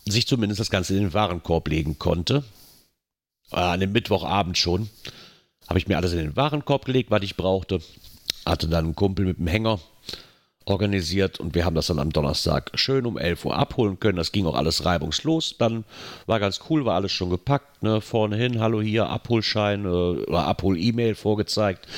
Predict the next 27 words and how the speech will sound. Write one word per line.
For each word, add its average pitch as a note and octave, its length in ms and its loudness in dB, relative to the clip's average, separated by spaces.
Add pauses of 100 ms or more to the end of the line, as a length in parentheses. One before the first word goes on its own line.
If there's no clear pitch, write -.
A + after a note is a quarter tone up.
(340)
Ja, E3 200 0
steht - 220 -2
alles A#2+ 220 0
hinten. B2+ 280 0
Ich F2+ 180 0
ruf B2 160 2
hinten A2 300 0
an, G#2+ 200 2
wird A2 140 0
Ihnen F2 140 -2
rausgebracht, F2 640 0
fertig. - 440 -4 (380)
War D3 100 2
eine C#3+ 120 0
super C#3 280 0
Sache. E3 340 0 (960)
Was G2+ 420 0
mir G#2+ 120 2
wirklich A2 220 0
sehr A2+ 140 2
gut A2 140 -6
gefallen B2 500 -2
hat, A2+ 200 -4
weil G2 180 2
ich F2 140 -4
mag F#2+ 340 0
dieses, F#2 380 0